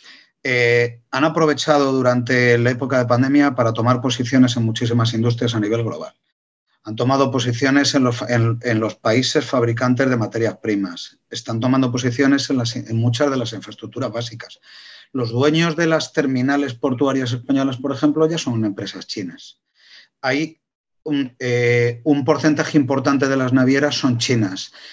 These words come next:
Los puertos principales son chinos. Los que tienen la llave del mundo son los chinos.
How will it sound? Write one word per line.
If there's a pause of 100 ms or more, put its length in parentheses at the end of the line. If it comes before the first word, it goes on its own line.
(220)
Los
puertos
principales
son
chinos.
Los
que
tienen
la
llave
del
mundo
son
los
chinos.